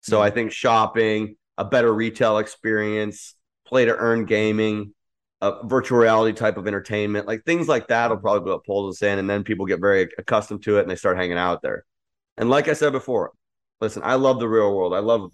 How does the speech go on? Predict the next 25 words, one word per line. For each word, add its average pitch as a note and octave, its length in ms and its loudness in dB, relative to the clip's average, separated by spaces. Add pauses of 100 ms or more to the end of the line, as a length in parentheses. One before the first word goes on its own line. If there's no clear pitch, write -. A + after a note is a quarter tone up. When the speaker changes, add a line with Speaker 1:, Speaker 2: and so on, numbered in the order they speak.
Speaker 1:
real A2 480 0
experiences. G2+ 640 0
Like, F2+ 140 -2
I'm, G#2+ 220 0
I'm A2 160 0
not A2 200 0
the G#2 80 -10
guy, F#2+ 360 0 (360)
but G#2+ 140 2
I G#2 80 4
see B2+ 240 0
where A#2 140 6
the G2+ 80 2
future, G#2+ 440 -6
I G#2 80 -2 (100)
see - 200 0
where B2 140 6
things A2+ 260 -4
are F#2+ 80 0
heading, A2+ 320 0
and G2 80 -4
I'm F#2+ 120 -6
betting G#2+ 300 -2
on - 200 -10
it. - 60 -20